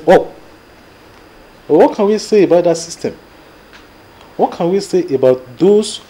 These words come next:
who are managing other aspects of that system?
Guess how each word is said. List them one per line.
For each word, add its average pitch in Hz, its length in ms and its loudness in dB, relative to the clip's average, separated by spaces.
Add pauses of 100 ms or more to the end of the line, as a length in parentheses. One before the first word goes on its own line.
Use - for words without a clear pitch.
(160)
who 190 200 -6 (140)
are 123 320 -4 (220)
managing 165 580 -6 (320)
other 160 420 -2 (120)
aspects - 680 -4 (580)
of 123 160 -6
that 160 160 -6
system? - 400 -8